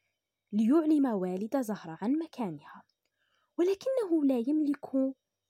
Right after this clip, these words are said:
من دليل عن مكانها إلا ماعز وبضعة رسائل، فاستجمع قواه نحو كوخه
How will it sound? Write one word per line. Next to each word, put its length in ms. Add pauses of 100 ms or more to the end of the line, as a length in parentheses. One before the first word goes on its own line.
(180)
من 160
دليل 480
عن 220
مكانها 640 (540)
إلا 260
ماعز 480 (340)
وبضعة 380 (100)
رسائل، 500 (1040)
فاستجمع 600 (100)
قواه 500
نحو 320
كوخه 440